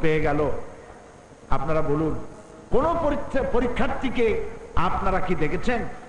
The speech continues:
যে প্রশ্নপত্র সামনে পাওয়ার পর পরীক্ষার্থী সে তাস খেলতেছে, জুয়া খেলতেছে, গল্প করতেছে? দেখেছেন কখনো? বলেন, দেখেন নাই। কারণ কি?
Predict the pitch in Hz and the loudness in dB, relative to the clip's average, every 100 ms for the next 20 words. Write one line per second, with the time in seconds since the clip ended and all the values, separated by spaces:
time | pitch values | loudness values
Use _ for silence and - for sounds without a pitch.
0 | - 135 160 247 240 240 226 202 196 190 | -4 0 2 2 0 0 0 2 0 0
1 | 180 - 180 180 170 160 156 151 151 165 | -2 0 0 0 -2 0 2 2 2 2
2 | 175 156 127 - - - - - - - | 4 2 0 -4 -8 -12 -14 -16 -16 -18
3 | - - - - - - - - 170 - | -18 -18 -20 -20 -20 -6 0 2 2 0
4 | 190 185 - 147 120 - - - - - | 0 0 -2 -4 -6 -10 -18 -20 -20 -20
5 | - - 151 127 156 180 180 - 165 135 | -8 0 2 2 2 2 -2 -2 -2 -2
6 | 143 - 131 107 170 170 - 135 117 110 | -2 0 -2 2 2 2 0 -2 -2 -6
7 | - 98 - - 123 - 165 - 214 - | -8 -12 -14 -12 -2 0 2 2 0 0
8 | - - - 98 - - - - - 147 | -2 -4 -8 -12 -16 -20 -20 -6 0 2
9 | 160 190 185 196 165 - - - - - | 2 2 2 2 2 -2 -6 -14 -20 -20
10 | - - - - 143 185 233 - - - | -18 -18 -16 0 2 2 0 -4 -8 -16
11 | - - - - - - - 131 120 117 | -20 -20 -20 -20 -20 -16 -2 0 2 0
12 | 98 98 - - - - - 208 220 190 | -4 -8 -12 -20 -20 -4 2 2 2 -2
13 | 202 | -4